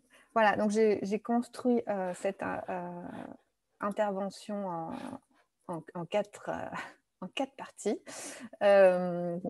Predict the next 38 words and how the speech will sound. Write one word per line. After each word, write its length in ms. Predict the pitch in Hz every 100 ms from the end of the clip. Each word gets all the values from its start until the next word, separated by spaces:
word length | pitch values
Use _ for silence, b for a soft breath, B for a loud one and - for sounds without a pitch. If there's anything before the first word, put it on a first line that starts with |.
| - - b b b b
donc 200 | 196 208
je, 300 | 202 185 180
je, 420 | 180 185 170 160
je 120 | 185 185
parlerai 320 | 190 208 220
d'abord 320 | 196 208 208
des, 680 | 190 170 165 170 170 - - - - - _ - B B B B B B
de, 260 | 185 190 175
de 160 | 170 185
ce 80 |
que 100 | -
les 140 | 214 208
robots 720 | 208 202 226 233 220 208 190
nous 220 | 190 185
ont 80 | 185
fait 340 | - 202 190
percevoir. 480 | 180 190 - 202 226
Enfin, 160 | 247 214
quand 220 | 226 226
ils 40 |
sont 140 | 226 233
arrivés, 380 | 220 226 233 240
comment 280 | 233 233
tout 140 | 240 214
d'un 160 | 208
coup, 280 | - 233 233
ils, 320 | 202 185 -
ils 40 | 196
nous 160 | 185
ont 80 | 196
fait 140 | 190 196
réfléchir 440 | 196 214 202 220
autrement 400 | 190 - 202 202
sur 180 | - 180
l'humain 300 | 196 202 196
en 40 |
tant 180 | 185 180
que, 280 | 170 165